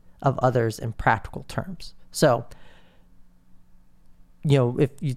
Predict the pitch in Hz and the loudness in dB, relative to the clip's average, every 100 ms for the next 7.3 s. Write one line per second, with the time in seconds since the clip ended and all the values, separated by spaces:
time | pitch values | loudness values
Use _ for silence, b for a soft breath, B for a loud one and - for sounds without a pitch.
0 | - 135 127 131 120 131 160 135 127 127 | 2 2 4 4 4 4 4 4 2 2
1 | 127 123 123 127 120 120 143 131 127 123 | 2 4 4 4 4 2 4 4 2 2
2 | 120 120 127 117 120 123 - 147 131 123 | 2 2 4 4 2 0 0 -2 0 -2
3 | 117 120 113 120 120 117 135 120 117 117 | 0 0 0 0 0 0 0 2 2 0
4 | 120 113 - 139 120 - b b b b | 0 -2 2 2 2 -2 b b b b
5 | - - 131 123 139 139 135 - 131 117 | -10 -6 -2 2 4 4 4 2 2 4
6 | 123 120 - 127 - 127 120 117 110 - | 4 4 0 -4 0 2 2 0 -2 2
7 | 156 139 - | 4 2 -2